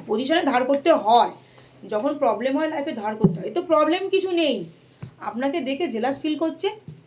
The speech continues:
আপনার সুখ দেখে হিংসা করছে। যে সময়, একটা সময় তাকে বলেছিল আপনার মধ্যে কোনো ক্রিয়েটিভিটি নেই, আপনার, আহ, কোনো, আহ, সাজের কোনো বাহার নেই, ড্রেস আপের কোনো ক্ষমতা নেই, আহ, আপনার মধ্যে কোনো কোয়ালিটি নেই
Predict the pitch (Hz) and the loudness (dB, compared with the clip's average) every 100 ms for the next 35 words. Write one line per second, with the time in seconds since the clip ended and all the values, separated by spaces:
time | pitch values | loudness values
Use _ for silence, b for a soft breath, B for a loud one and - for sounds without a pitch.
0 | _ 202 220 285 - 269 285 254 311 320 | _ -10 -8 -8 -6 -4 -4 -4 -4 -4
1 | 226 247 254 311 320 - 381 415 B B | -4 -4 -2 -2 -2 -4 -4 -6 B B
2 | B B 196 233 277 330 381 - - - | B B -8 -4 -4 -2 -4 -6 -12 -12
3 | - 311 359 359 339 330 320 320 330 247 | -10 -6 -4 -2 -2 -2 -4 -2 -2 0
4 | 277 285 285 294 294 262 269 277 277 285 | 0 -2 -4 -4 -4 -6 -6 -2 -2 0
5 | 277 285 285 - 240 247 240 214 208 208 | -2 -2 -4 -6 -8 -8 -8 -8 -6 -6
6 | 240 262 269 269 B B B 196 196 190 | -6 -4 -4 -6 B B B -12 -8 -8
7 | - 202 214 269 277 277 277 277 254 214 | -6 -2 2 2 2 4 6 6 4 0
8 | 208 185 240 254 254 262 170 202 196 262 | 0 0 0 -2 -2 -4 -2 -4 -4 -4
9 | 277 269 269 269 202 208 240 262 269 269 | -2 -2 -2 -4 -6 -8 -6 -6 -4 -4
10 | 269 B B B - 185 185 202 240 262 | -4 B B B -14 -10 -8 -6 -4 -2
11 | 277 277 277 269 220 226 240 277 262 269 | 0 0 0 0 0 -2 -2 -2 2 2
12 | 269 | 2